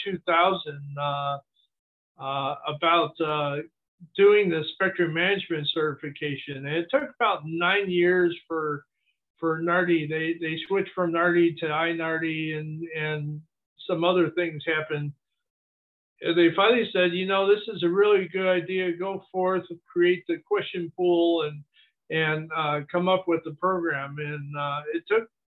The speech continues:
took nine years. Uh, the team, uh, has been pretty much together, uh, the last twelve years, and, uh,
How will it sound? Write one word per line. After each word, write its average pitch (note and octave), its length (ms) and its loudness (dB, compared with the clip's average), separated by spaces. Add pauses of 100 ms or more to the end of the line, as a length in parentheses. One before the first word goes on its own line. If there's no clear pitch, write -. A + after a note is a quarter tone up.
(100)
took A3+ 260 -4
nine F#3+ 260 0
years. G3 520 4
Uh, D#3+ 400 -2
the C#3+ 120 -16
team, G3 460 -2
uh, E3 400 0 (420)
has E3 140 0 (100)
been E3+ 480 0
pretty G3 240 0
much F#3+ 240 -4 (100)
together, F3+ 680 2
uh, D#3+ 240 0
the D#3+ 100 -6
last F3 260 0 (140)
twelve F#3 300 0
years, F3+ 580 0
and, D3+ 320 -8
uh, D3+ 180 -2